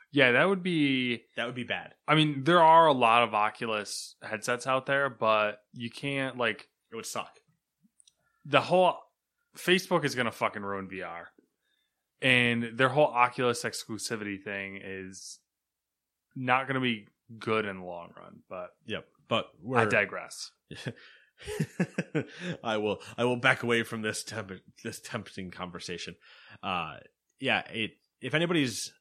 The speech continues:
Speaker 2: curious about what I mean by the silly videos, type in L A Noire V R funny moments or something like that into YouTube. It's like a three-minute video, and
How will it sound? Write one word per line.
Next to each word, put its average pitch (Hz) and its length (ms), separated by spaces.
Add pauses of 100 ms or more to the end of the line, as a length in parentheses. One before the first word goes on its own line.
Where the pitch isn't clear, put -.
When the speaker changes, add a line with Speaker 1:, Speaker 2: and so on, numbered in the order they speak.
(320)
Speaker 2:
curious 120 440
about 104 180
what 101 120
I 98 80
mean 95 260
by 90 100
the 85 80
silly 95 300
videos, 101 540 (540)
type 135 280
in 131 260
L 120 220
A 123 160
Noire 104 800 (720)
V 107 260
R 101 460 (640)
funny 107 600
moments 107 360
or 104 60
something 101 220
like 104 160
that 107 220
into 95 200
YouTube. 110 500 (140)
It's 90 140
like 98 80
a 87 60
three-minute 104 480
video, 92 420 (500)
and 90 560